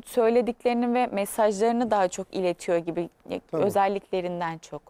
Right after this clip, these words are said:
Speaker 2: Evet. Ee, hani ben, e, Hazreti Peygamber'i bizzat bugüne davet etmek, hmm, çok anlamlı değil.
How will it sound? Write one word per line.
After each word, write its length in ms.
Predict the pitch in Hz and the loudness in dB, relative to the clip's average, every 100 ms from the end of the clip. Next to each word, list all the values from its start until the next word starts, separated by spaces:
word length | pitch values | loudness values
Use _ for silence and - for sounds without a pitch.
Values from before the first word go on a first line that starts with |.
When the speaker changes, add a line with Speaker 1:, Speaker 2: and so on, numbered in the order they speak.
| 175 | -16
Speaker 2:
Evet. 120 | 147 - _ _ _ - | -16 -18 _ _ _ -2
Ee, 300 | 147 143 139 | 2 4 2
hani 340 | 131 170 175 | 0 -2 0
ben, 240 | 170 170 170 - | 0 0 -2 -8
e, 100 | 139 143 139 131 123 - _ _ _ | -8 -4 -4 -4 -6 -12 _ _ _
Hazreti 360 | 151 151 160 - | -4 -2 -2 -2
Peygamber'i 840 | 175 175 175 175 165 185 202 151 | 0 0 0 0 0 0 0 0
bizzat 540 | 202 170 147 147 - | 0 2 2 2 2
bugüne 500 | 175 151 151 147 143 139 - | -4 0 0 2 0 -2 -2
davet 400 | 156 147 139 135 | 2 4 4 2
etmek, 520 | 123 - 202 208 - 156 | -2 -2 0 0 -4 -14
hmm, 640 | 160 170 170 170 165 160 | -10 -6 -4 -4 -4 -4
çok 240 | 156 175 160 | 0 0 0
anlamlı 480 | 131 113 131 226 190 | -2 -2 0 0 4
değil. 240 | 170 104 | 2 2